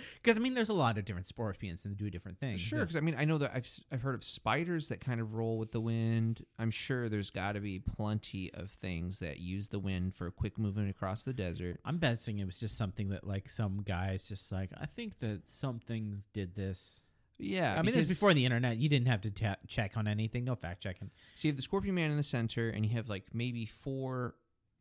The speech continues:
Speaker 2: possibly, yeah, I wanna say four goons on either side of him, and it's symmetrical, of course. You have to have the guy in the center.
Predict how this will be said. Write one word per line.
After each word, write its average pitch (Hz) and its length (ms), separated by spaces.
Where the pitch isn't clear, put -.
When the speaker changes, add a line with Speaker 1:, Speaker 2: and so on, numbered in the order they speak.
Speaker 2:
possibly, 110 680
yeah, 110 180
I 127 60
wanna 180 160
say 110 140
four 139 320
goons 120 340
on 101 100
either 104 280
side 87 240
of 82 80
him, 82 120
and 90 80
it's - 100
symmetrical, 139 440
of 73 100
course. - 300
You 104 100
have 107 140
to 107 60
have 76 160
the - 40
guy 90 140
in 76 80
the 64 60
center. - 240